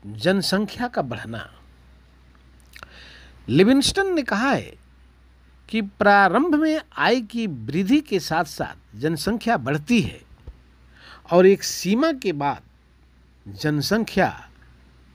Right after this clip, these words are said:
आय की वृद्धि के साथ-साथ घट जाती है, लेकिन वास्तव में पहली अवस्था में प्रति व्यक्ति आय के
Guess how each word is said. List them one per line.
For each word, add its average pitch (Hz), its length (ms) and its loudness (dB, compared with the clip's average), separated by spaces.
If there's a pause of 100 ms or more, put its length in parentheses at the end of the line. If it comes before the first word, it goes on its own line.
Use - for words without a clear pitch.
(160)
आय 214 220 4
की 220 260 -2
वृद्धि 214 400 6
के 180 220 -4
साथ-साथ 139 540 -4
घट 110 380 -8
जाती 95 360 -18
है, - 200 -20 (1600)
लेकिन 160 500 0 (880)
वास्तव 294 520 2
में - 220 -6 (840)
पहली 311 360 2
अवस्था 202 440 -2
में 196 300 -4
प्रति 247 280 2
व्यक्ति 196 440 -2 (100)
आय 147 260 -2
के 147 280 -6